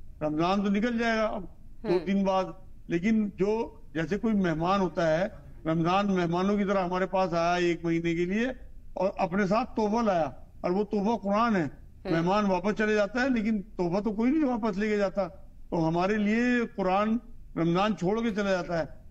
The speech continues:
Speaker 1: कि तोहफा तुम्हारे लिए, अब तुम इसे इस्तेमाल करो। अब अगर हम उस तोहफे को उठा के रख दें, तो मेहमान के तोहफा लाने का फायदा क्या हुआ?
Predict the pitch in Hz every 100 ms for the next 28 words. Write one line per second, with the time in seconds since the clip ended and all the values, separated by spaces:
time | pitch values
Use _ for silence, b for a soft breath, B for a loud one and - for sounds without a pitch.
0 | - 180 180 - 185 208 202 196 202 214
1 | 214 220 214 208 196 190 185 180 180 160
2 | 151 135 - - - 175 220 240 247 220
3 | - 214 196 220 220 175 170 185 196 165
4 | 160 208 208 - - - 196 196 - -
5 | 151 - - 175 160 165 165 185 202 196
6 | 220 208 185 202 190 208 220 170 233 247
7 | 214 196 160 151